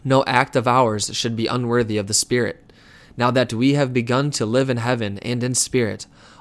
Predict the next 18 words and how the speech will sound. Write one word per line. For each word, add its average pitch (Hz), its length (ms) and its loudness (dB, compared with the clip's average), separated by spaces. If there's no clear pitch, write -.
all 131 240 2
our 135 140 4
thoughts 117 520 -2
and 117 120 -6
actions 117 500 -2
should - 200 0
be 110 80 2
heavenly 113 580 -2
and 107 140 -6
spiritual. 107 640 -2
For - 200 0
as 135 280 2
the 131 100 -4
Lord 123 320 2
God 123 280 0
himself 123 500 -2
has 123 160 0
said, 101 340 -2